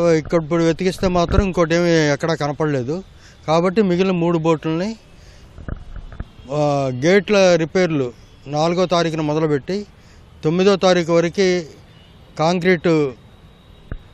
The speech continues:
కౌంటర్ వెయిట్లు, డ్యామేజ్డ్ కౌంటర్ వెయిట్లను తీసేసి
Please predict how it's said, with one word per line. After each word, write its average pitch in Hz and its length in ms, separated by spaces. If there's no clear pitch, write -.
కౌంటర్ 185 300
వెయిట్లు, 180 340
డ్యామేజ్డ్ 170 480
కౌంటర్ 170 320
వెయిట్లను 165 300
తీసేసి 156 580